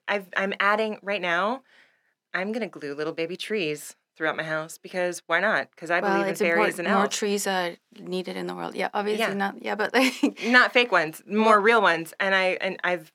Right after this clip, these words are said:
Speaker 1: I've planted a bunch of trees at my house.
Speaker 2: Yes,
Speaker 1: So
Speaker 2: yes.
Speaker 1: there's,
Speaker 2: And that
Speaker 1: um,
Speaker 2: beautiful old, is it,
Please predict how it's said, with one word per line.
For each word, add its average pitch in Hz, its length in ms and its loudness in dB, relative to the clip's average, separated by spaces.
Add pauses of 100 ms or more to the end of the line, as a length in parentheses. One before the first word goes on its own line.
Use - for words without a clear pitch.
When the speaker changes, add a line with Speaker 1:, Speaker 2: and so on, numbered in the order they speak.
(120)
Speaker 1:
I've 180 220 -4
planted 214 380 -2
a 175 40 0
bunch 139 220 -6
of 131 80 -10
trees 139 260 -6
at 90 60 -8
my 127 120 -6
house. 131 240 -4
Speaker 2:
Yes, 151 160 4
Speaker 1:
So 196 200 6
Speaker 2:
yes. - 80 -10 (360)
Speaker 1:
there's, 202 340 -2
Speaker 2:
And 185 220 4
that 175 180 6
Speaker 1:
um, 214 60 0
Speaker 2:
beautiful 190 640 0
old, 175 260 -2
is 175 160 -8
it, 180 240 -4